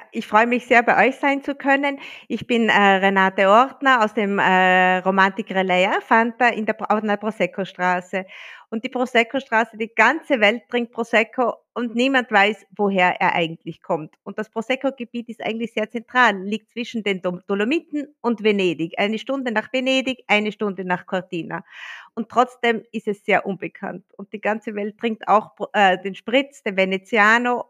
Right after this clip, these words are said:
und ohne Prosecco würde es den nicht geben. Also, äh, es ist ein schönes Gebiet,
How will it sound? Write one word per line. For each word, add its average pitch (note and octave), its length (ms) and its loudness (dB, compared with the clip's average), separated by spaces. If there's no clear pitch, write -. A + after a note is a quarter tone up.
und G#3+ 220 -8
ohne A3+ 380 -2
Prosecco G#3 500 -4
würde G3 220 0
es G3 100 -8
den E3+ 220 -6
nicht F3 200 -10
geben. F3 380 -10
Also, G#3 420 0
äh, G#3 420 8
es G3 180 -4
ist A3+ 220 -6
ein G3 300 -2
schönes C#4 480 2
Gebiet, B3 520 -4